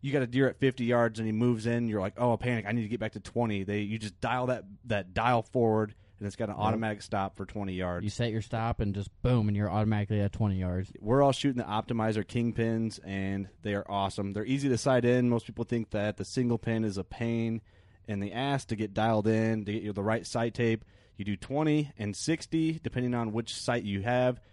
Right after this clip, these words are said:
Speaker 2: Yep.
Speaker 1: and then you basically subtract the difference, and that gives you a sight tape number. And then you
Speaker 2: Subtract the two numbers, and then that's your sight tape number, and you throw that on, you're good to go.
Speaker 1: Yep, and the nice thing about it is you can actually pull the dial off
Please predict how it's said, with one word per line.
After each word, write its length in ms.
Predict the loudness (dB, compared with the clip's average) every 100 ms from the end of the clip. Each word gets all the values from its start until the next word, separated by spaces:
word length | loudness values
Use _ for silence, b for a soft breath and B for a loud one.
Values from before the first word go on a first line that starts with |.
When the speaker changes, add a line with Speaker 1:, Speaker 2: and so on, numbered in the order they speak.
| B
Speaker 2:
Yep. 120 | -6
Speaker 1:
and 80 | -2
then 80 | 0
you 80 |
basically 280 | 0 0 -2
subtract 400 | -6 -6 -4 -4
the 80 | -2
difference, 440 | -2 0 -2 -4
and 140 | -4 -6
that 100 | -4
gives 220 | -2 -2
you 80 | -2
a 40 |
sight 280 | -2 -4 -6
tape 200 | -6 -8
number. 440 | -4 -4 -2 -2 -4 b b -6
And 100 | -2
then 80 |
you 60 | 0
Speaker 2:
Subtract 240 | 0 0
the 60 | 0
two 180 | 2 4
numbers, 560 | 4 4 2 2 0 -2
and 100 | -2
then 300 | 0 -2 -4
that's 260 | -6 -6
your 100 | -6
sight 260 | -4 -2 -2
tape 160 | -2 0
number, 320 | 0 0 0
and 100 | 0
you 80 | -4
throw 280 | 0 0
that 160 | 0 0
on, 320 | -2 0 -2
you're 100 | -6
good 140 | -6 -6
to 60 |
go. 240 | -4 -4 -4 -6
Speaker 1:
Yep, 180 | -4 -4 -4
and 240 | -6 -4 -4
the 120 | -2
nice 220 | 0 0
thing 160 | 0 0
about 260 | 2 2 2
it 100 | 2
is 280 | 0 -2 -4
you 120 | -2
can 80 | -2
actually 240 | -2 -6
pull 320 | -6 0 2
the 100 | 2
dial 480 | 0 -2 -2 0 0 0
off 480 | 2 4 2 -4